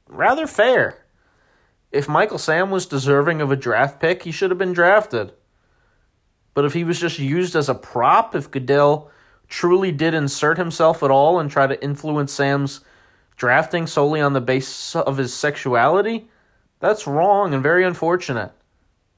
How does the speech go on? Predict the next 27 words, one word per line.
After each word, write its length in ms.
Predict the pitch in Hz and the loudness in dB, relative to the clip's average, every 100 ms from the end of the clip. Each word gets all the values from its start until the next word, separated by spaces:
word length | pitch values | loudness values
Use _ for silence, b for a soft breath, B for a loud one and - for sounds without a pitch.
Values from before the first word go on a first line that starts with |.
| _ _ _ _ _ _ _ | _ _ _ _ _ _ _
People 400 | - 175 185 190 | -6 -4 0 0
should 160 | 190 190 | 0 -4
be 100 | 185 | 0
drafted 420 | 147 143 143 156 | 4 2 2 0
on 120 | 151 | 0
the 80 | 139 | 0
basis 440 | 123 120 127 127 | 0 -2 -2 -6
of 120 | 123 | -4
their 140 | 131 127 | 0 0
abilities, 600 | 127 165 160 127 117 107 | 2 0 0 -2 -4 -4
not 380 | 120 139 139 b b b b | 0 0 0 b b b b
their 160 | 147 156 | 0 2
race 460 | 147 135 143 143 | 2 2 2 -2
or 80 | 135 | -6
sexuality 920 | - 143 143 139 131 131 131 135 143 135 | -2 -4 -2 0 4 4 4 2 0 0
or 80 | |
anything 380 | 123 131 139 143 | 0 -2 -6 -2
else, 340 | 185 147 120 - | 2 2 0 -10
period. 640 | - 185 180 147 98 - _ _ _ _ _ _ _ _ _ _ _ _ _ _ _ _ _ _ - | 0 2 4 2 -2 -8 _ _ _ _ _ _ _ _ _ _ _ _ _ _ _ _ _ _ 0
That's 240 | 151 190 202 | 0 0 -2
what 140 | 180 | -2
we 100 | 170 | -2
need 220 | 185 175 | -2 -2
to 80 | 156 | -2
get 260 | 147 151 - | 0 0 0
to, 320 | 156 156 170 | -2 0 0
and 260 | 139 131 | 0 -4